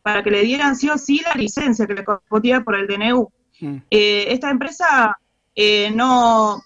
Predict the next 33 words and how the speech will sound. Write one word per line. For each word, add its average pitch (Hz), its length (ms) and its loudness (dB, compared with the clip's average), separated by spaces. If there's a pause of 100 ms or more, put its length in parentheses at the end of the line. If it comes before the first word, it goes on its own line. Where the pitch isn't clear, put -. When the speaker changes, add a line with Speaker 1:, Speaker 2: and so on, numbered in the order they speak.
Speaker 1:
solamente 277 440 -2
le 277 100 0
dio 269 220 2
los 269 140 -4
catorce 262 380 -2
días, 330 300 0
pero 226 540 2
después 254 420 -6
vino 247 240 -2
los 202 120 0
descuentos, 262 920 -4 (440)
vino 240 300 2
esta, 220 440 2
la 190 140 -4
forma 220 240 0
de 208 80 2
represalia, 269 680 -2
porque, 190 460 -8 (420)
eh, 180 340 -2
sí 240 180 0
o 226 80 2
sí 269 380 0
tenía 247 260 2
que 220 100 -2
trabajar. 269 680 0 (140)
A 208 180 0
él, 240 360 0
eh, 190 480 -4 (480)
o 196 100 -8
sea, 202 420 0
él 240 100 2
estaba 247 380 0
trabajando 233 520 -2